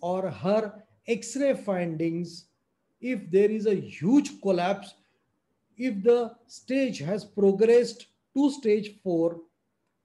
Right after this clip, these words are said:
complete collapse with secondary arthritic changes, then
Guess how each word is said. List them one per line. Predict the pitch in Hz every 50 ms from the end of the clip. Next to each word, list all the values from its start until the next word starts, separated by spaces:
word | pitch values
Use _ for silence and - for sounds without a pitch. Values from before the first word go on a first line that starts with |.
| _ _
complete | 202 202 202 190 214 285 294 - - -
collapse | 226 220 214 226 226 226 - -
with | 247 302 302
secondary | - - - - 233 220 294 285 277 277 294 302 302 311 294 302 - - - _ _
arthritic | 180 185 185 185 - 208 233 - 247 226 196 -
changes, | - 196 180 185 185 180 160 - - - - - _ _ _ _ _ _ _ _ _ - 131 131 139
then | 208 226 240 254 254 269 269 - -